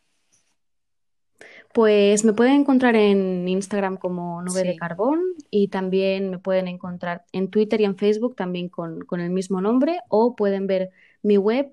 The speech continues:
Speaker 1: w w w punto ariadnacarrascull punto com. Ahí pueden ver toda la información, todo, eh, los aspectos en los que trabajo, tanto de fotografía como de escritura, como de
Speaker 2: Qué
Speaker 1: marketing.
Speaker 2: guay, pues vamos a dejar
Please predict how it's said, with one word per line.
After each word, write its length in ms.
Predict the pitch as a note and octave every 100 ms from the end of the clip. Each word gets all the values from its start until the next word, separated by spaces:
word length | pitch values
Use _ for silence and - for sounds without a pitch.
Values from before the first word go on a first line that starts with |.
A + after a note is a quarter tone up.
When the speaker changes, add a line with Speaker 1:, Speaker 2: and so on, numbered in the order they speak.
| _
Speaker 1:
w 360 | G#3+ G#3+ G#3 G3+
w 0 |
w 380 | G#3 A3+ A#3 -
punto 280 | G#3+ G#3 G#3+
ariadnacarrascull 800 | G3 F#3+ F#3 F#3+ F#3 F#3 G#3 G#3+
punto 320 | G#3+ G3 F3
com. 240 | - D#3 -
Ahí 240 | F#3 F#3+
pueden 320 | G3 A3 G#3+ G3+
ver 340 | G#3 A3 A3 -
toda 180 | G3+
la 80 | G3
información, 840 | F#3 F#3 F3+ F3+ F3+ A3 A#3+ B3+ B3+
todo, 460 | G3+ G3 F#3 F#3 _ _ _ _ _ -
eh, 220 | F#3+ F3+
los 120 | F#3
aspectos 420 | F#3 G#3 G#3 A3+
en 60 | G#3+
los 100 | G#3
que 80 | G3
trabajo, 420 | F#3+ F#3+ F#3+ G3+
tanto 260 | F#3 F3+ F3
de 120 | F3
fotografía 800 | F3+ F3+ F3+ E3+ A#3+ B3+ C4+ C4+
como 240 | G#3 F#3+
de 80 | F3
escritura, 640 | F3 - F3+ A3 A#3+ B3 B3+
como 200 | F#3 E3
de 60 |
Speaker 2:
Qué 40 | E3
Speaker 1:
marketing. 280 | F3 - F3
Speaker 2:
guay, 180 | D#3+ D#3
pues 220 | F3+ E3
vamos 260 | F3 F#3
a 40 | G#3
dejar 420 | F#3+ - F3